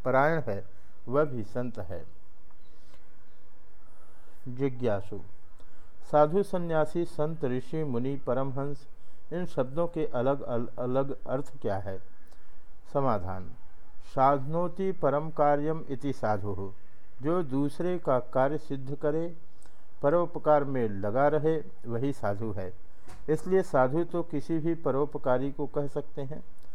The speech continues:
सज्जन पुरुष को भी साधु कहते हैं, जो धार्मिक हो, साधना करता हो, उसे भी साधु कहते हैं। सन्यासी का अर्थ है त्यागी,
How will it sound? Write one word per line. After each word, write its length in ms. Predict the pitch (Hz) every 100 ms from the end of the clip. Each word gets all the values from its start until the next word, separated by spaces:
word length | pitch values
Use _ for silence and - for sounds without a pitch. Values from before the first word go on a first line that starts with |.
| - - - -
सज्जन 380 | 143 147 180
पुरुष 340 | 170 156 165 -
को 180 | 165 156
भी 180 | 165
साधु 380 | 165 135 123 147
कहते 380 | 147 110 104 113
हैं, 260 | 95 90 - - - - - -
जो 180 | 147 151
धार्मिक 520 | 120 123 143 165 160
हो, 260 | 147 165
साधना 540 | 160 - 107 104 139 151
करता 360 | - 143 156
हो, 180 | 151 151
उसे 360 | 156 131 - 160
भी 140 | 131
साधु 380 | 117 113 120 104
कहते 360 | 104 104 - 101
हैं। 240 | 92 90 - - - - - -
सन्यासी 520 | 135 143 143 147 185
का 140 | 175 160
अर्थ 360 | - 123 117 143
है 200 | 143 160
त्यागी, 520 | 147 107 104 90